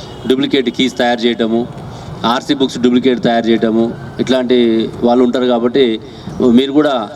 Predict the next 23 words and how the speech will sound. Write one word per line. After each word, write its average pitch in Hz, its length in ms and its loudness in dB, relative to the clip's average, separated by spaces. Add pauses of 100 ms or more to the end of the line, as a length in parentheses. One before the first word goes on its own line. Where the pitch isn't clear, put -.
అబ్జర్వ్ 127 360 0
చేస్తుండాలి. 131 560 2 (600)
అదేవిధంగా 143 300 4
సీసీ 170 320 2
కెమెరాలు 160 380 0
కూడా 139 380 0 (160)
ఎక్కువ 127 200 0
మొత్తంలో 135 680 2 (140)
పెట్టించుకోవాలని 127 680 2
చెప్పేసి 117 320 0
మనం 110 200 2
చెప్తున్నాం. 127 440 2 (680)
వీటన్నిటిలో 147 560 2
కూడా 143 340 2
ఎలాంటి 147 320 0
సమాచారం, 139 680 0
అనుమానితులు 131 540 4
ఉన్నా 127 180 4
కూడా 135 300 2 (540)
మాకు 120 460 4 (160)
అందిస్తే 139 400 2
మేము 131 320 4
వాళ్ళ 117 180 2